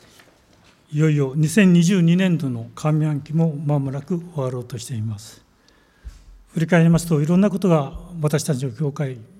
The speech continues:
またこの世の中にも起こってきました。今週、安倍元総理の国葬が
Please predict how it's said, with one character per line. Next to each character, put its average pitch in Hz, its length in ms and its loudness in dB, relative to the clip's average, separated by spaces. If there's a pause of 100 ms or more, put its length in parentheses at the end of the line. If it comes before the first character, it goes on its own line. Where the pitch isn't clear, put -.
(240)
ま 147 120 -4
た 165 240 -2 (160)
こ 156 100 -2
の 135 220 -4 (840)
世 160 140 2
の 151 80 4
中 147 180 -2
に 156 60 0
も 160 220 0
起 - 40 -14
こ 147 80 -2
っ - 60 -4
て 131 380 -8 (600)
き - 100 -10
ま 123 80 -8
し 110 60 -12
た。 - 160 -18 (1700)
今 180 220 2
週、 170 320 4 (1600)
安 170 120 4
倍 185 140 6
元 185 240 6
総 220 240 2
理 160 140 0
の 110 180 -8 (340)
国 - 220 -8
葬 139 240 0
が 165 320 -4